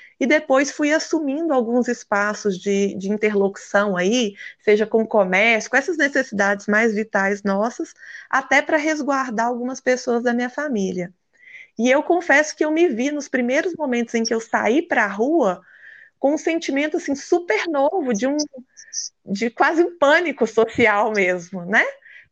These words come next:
Como a gente não consegue enxergar essa ameaça que tá posta, ela é um vírus, é, a gente cos-, costuma deslocar. Então, talvez uma aprendizagem que a gente vai precisar ter no retorno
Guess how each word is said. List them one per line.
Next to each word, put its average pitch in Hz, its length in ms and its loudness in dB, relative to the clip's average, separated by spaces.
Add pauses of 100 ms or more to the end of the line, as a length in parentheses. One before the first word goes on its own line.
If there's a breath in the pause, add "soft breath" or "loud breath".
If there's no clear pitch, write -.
Como 240 220 -4
a 269 40 0
gente 247 280 -4
não 240 140 -2
consegue 226 420 -2
enxergar 220 680 0
essa 294 180 -4
ameaça 202 520 -2
que - 100 -20
tá 196 160 -8
posta, 262 460 0
ela 196 100 2
é 202 60 2
um 202 100 -2
vírus, 208 640 -2 (500 loud breath)
é, 214 220 2
a 214 80 2
gente 233 260 -4
cos-, - 320 -10
costuma 262 420 -4
deslocar. 269 800 -2 (500)
Então, 240 300 -2
talvez 254 400 2
uma 277 120 -4
aprendizagem 233 720 0
que 226 80 -2
a 226 60 4
gente 233 240 -2
vai 220 240 -2
precisar 226 580 -4
ter 240 200 0
no 226 100 0
retorno 226 800 -2